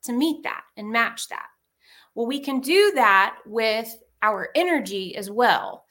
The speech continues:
And, um, I c-, I c-, I can get really deep into this, and some people want that and some people don't. So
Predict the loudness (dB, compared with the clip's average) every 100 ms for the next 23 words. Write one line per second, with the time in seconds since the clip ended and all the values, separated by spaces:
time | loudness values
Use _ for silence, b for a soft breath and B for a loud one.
0 | b b b -4 2 4 4 0 0 2
1 | 2 -2 -8 -16 _ _ _ _ _ _
2 | _ _ _ _ _ _ _ _ _ _
3 | _ _ 0 0 0 2 0 0 0 0
4 | 2 0 -2 -2 0 0 0 -2 -4 -4
5 | -4 0 4 4 4 0 4 4 4 0
6 | 6 6 8 6 4 0 -2 -2 -2 4
7 | 4 4 0 0 2